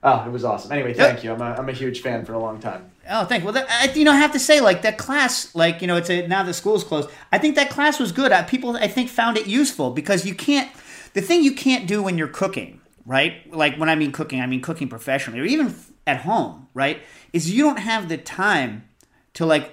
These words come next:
Speaker 2: run through all of the different iterations at the same time. No one does. And,
Speaker 1: Right.
Speaker 2: e-, you know,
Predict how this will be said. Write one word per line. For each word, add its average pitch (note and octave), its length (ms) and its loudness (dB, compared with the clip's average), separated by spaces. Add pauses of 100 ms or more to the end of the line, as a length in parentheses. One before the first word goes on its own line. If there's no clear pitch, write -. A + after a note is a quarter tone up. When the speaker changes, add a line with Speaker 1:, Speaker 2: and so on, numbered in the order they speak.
(140)
Speaker 2:
run F3 380 0
through E3 560 2
all E3 260 4
of D3 100 -2
the D#3+ 60 -2
different D3+ 340 -4
iterations D3 520 0
at C3+ 80 -14
the C3 40 -14
same C3 260 -4
time. F#3 280 -2
No B3+ 80 2
one C#4 180 4
does. G2 360 -8 (420)
And, E3 160 4
Speaker 1:
Right. C#3 100 4
Speaker 2:
e-, A#3 240 -2
you G3+ 100 -4
know, E3 180 0